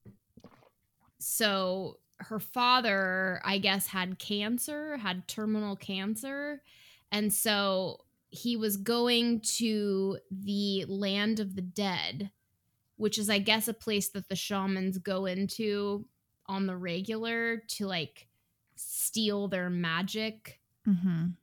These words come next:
Speaker 1: And so he went there to try to find a cure for his cancer. When in the Land of the Dead, he encounters Death himself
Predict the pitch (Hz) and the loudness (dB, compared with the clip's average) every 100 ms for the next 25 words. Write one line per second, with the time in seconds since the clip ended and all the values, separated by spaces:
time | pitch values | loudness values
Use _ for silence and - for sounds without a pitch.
0 | _ _ _ _ _ _ _ _ _ - | _ _ _ _ _ _ _ _ _ -2
1 | 208 226 214 202 190 214 226 220 190 180 | 2 2 4 4 4 4 2 2 4 4
2 | 175 170 - 185 180 170 180 175 170 170 | 2 -2 -2 -2 -2 -4 -2 0 0 0
3 | 170 - - 185 - - 214 180 147 151 | -2 -6 -6 -8 -6 -4 -2 -2 -2 -4
4 | 165 - 180 180 - - 202 196 196 - | -6 -6 -2 -2 -2 -2 -2 2 0 0
5 | 67 71 196 - _ 226 247 240 240 247 | -6 -10 -12 -16 _ 2 6 8 8 6
6 | 220 202 196 196 190 185 214 196 175 175 | 4 4 4 2 -2 2 4 6 6 4
7 | - - - 208 185 190 190 208 185 190 | 0 -8 -6 0 2 2 0 0 0 0
8 | 185 170 - 190 185 - 190 185 - 202 | -2 -2 0 0 0 -2 -2 0 0 0
9 | 80 135 196 - | 0 -6 -10 -16